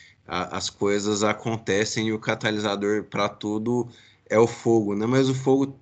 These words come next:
te-, sempre esteve lá, né? É como se ele não percebesse o fogo, né? Então, enfim, e-, e-, ele é esse personagem que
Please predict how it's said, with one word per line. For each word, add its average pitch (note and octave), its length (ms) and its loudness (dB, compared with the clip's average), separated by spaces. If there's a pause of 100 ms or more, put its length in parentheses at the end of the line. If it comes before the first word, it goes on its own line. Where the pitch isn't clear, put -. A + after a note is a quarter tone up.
(140)
te-, - 120 -10
sempre C#3 320 -2
esteve C3 340 2
lá, F#2+ 300 2
né? F2+ 500 -2
É F#2+ 140 -2
como G2+ 280 -6
se G#2+ 300 -2 (440)
ele B2 320 6
não C3 180 4
percebesse A#2+ 680 0
o A#2 40 -10
fogo, F#2+ 520 -4
né? F#2+ 300 -6 (440)
Então, F#2 760 -6 (540)
enfim, G2+ 420 -2
e-, F#2 160 2
e-, G2+ 320 0
ele G#2+ 160 4
é A2 80 6
esse - 140 -2
personagem G#2+ 640 -2
que A#2 340 -4